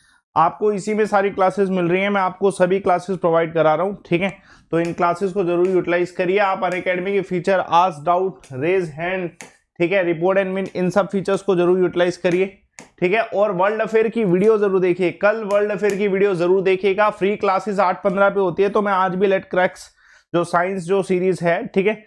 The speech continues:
Let Crack जो साइंस सीरीज है, उसको मैं कराऊंगा आज भी, ठीक है? और कोर्सेज अवेलेबल हैं A to Z, जितने भी एसएससी के कोर्सेज हैं, सारे आप देख सकते हैं। जैसे आप जीएस का कोर्स नया देख रहे हैं, तो आप क्या करें, Unacademy पे कोई भी गोल सिलेक्ट करें। मैं एग्जांपल दे रहा हूँ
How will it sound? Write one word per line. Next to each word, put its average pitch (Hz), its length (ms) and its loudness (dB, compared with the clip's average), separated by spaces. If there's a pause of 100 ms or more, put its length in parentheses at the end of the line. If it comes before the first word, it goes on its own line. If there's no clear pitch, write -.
(240)
Let 170 120 -2
Crack 180 260 0
जो 185 140 -2
साइंस 180 320 -4
सीरीज 185 300 0
है, 190 100 2
उसको 185 280 -2
मैं 185 140 -4
कराऊंगा 170 400 0
आज 165 380 -2
भी, 139 180 -2
ठीक 170 220 -2
है? 240 80 2
और 226 180 0
कोर्सेज 214 560 2
अवेलेबल 214 480 0
हैं 226 280 -6
A 190 220 -2
to 214 100 0
Z, 208 220 0 (480)
जितने 208 280 2
भी 233 120 0
एसएससी 220 420 -2
के 226 120 2
कोर्सेज 208 520 0
हैं, 226 120 -2
सारे 214 420 0
आप 202 140 2
देख 170 200 -4
सकते - 260 -6
हैं। 147 60 -2
जैसे 170 240 0
आप 208 280 2
जीएस 196 320 0
का 226 160 2
कोर्स 208 360 0
नया 190 240 0
देख 185 220 0
रहे 175 120 -2
हैं, 196 220 -8 (480)
तो 185 60 4
आप 185 280 4
क्या 214 160 2
करें, 220 240 0
Unacademy 214 600 -2
पे 262 100 2
कोई 233 260 4
भी 233 120 -4
गोल 214 200 4
सिलेक्ट 190 260 -2
करें। 180 140 2
मैं 202 220 0
एग्जांपल 185 580 0
दे 202 120 4
रहा 214 100 2
हूँ 240 100 0